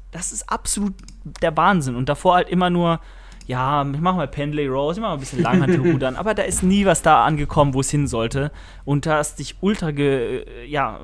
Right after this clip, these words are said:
Speaker 1: an die Wand gefahren damit, ähm, regenerativ. Deswegen ist schon ganz gut, wie es jetzt ist. Und, äh, schauen wir einfach mal, wie's, wie's läuft. Aber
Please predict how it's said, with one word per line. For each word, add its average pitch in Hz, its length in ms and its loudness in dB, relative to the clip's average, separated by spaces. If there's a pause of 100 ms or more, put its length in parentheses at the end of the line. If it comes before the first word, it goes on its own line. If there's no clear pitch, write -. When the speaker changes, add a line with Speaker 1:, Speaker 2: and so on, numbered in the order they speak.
(120)
Speaker 1:
an 143 140 -8
die 131 80 -4
Wand 185 200 2
gefahren 120 360 -2
damit, 123 420 -2
ähm, 123 340 -4
regenerativ. 127 840 -6 (1500)
Deswegen 139 420 0
ist 123 100 -6
schon 127 180 -2
ganz 120 160 -6
gut, 123 200 -8
wie 120 40 -6
es - 100 -8
jetzt 113 160 -10
ist. 120 260 -6
Und, 110 240 -10
äh, 107 200 -8
schauen 117 200 -8
wir 104 60 -8
einfach 110 240 -10
mal, 107 200 -8
wie's, - 300 -8 (340)
wie's 113 220 -10
läuft. 127 440 -2 (160)
Aber 127 360 -2